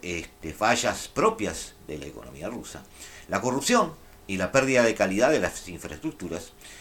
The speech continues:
el Kremlin no ha querido correr riesgos.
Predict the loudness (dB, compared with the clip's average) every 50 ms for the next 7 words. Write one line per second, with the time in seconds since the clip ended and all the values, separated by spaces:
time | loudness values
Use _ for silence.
0 | -20 -10 -4 -2 0 2 2 2 0 0 0 0 -2 -2 -2 -6 -8 -8 -2 0
1 | 2 4 2 2 2 0 0 0 0 -2 -2 -2 -2 -2 -2 -2 -2 -4 -8 -10
2 | -12 -16 -20 -18 -18 -18 -18